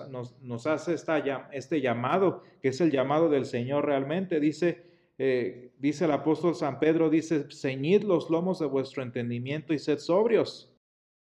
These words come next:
Es lo mismo, eh, en este caso, este, el, el ceñirse los lomos y sed sobrios, no estar distraído o, o ebrio por tantas situaciones.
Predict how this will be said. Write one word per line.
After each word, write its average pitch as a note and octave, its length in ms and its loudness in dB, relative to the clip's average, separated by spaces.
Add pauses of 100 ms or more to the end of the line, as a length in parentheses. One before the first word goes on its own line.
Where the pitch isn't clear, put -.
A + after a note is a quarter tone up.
(1000)
Es F3+ 160 0
lo F#3+ 100 0
mismo, F3+ 440 -4
eh, C3 180 -6
en D3 120 -10
este D#3 220 -8
caso, D3+ 400 -2
este, B2 280 -4
el, A#2+ 180 -4
el A#2+ 160 -6
ceñirse C#3 400 -8
los B2 160 -4
lomos C3+ 340 -6
y A2+ 40 -8
sed A#2 180 -8
sobrios, C#3+ 480 -10
no B2+ 120 -12
estar B2+ 260 -12
distraído A#2+ 600 -6
o, G#2 200 -2
o G#2+ 320 0
ebrio C3+ 440 0
por A2 200 -8
tantas A#2+ 340 -10
situaciones. B2+ 760 -12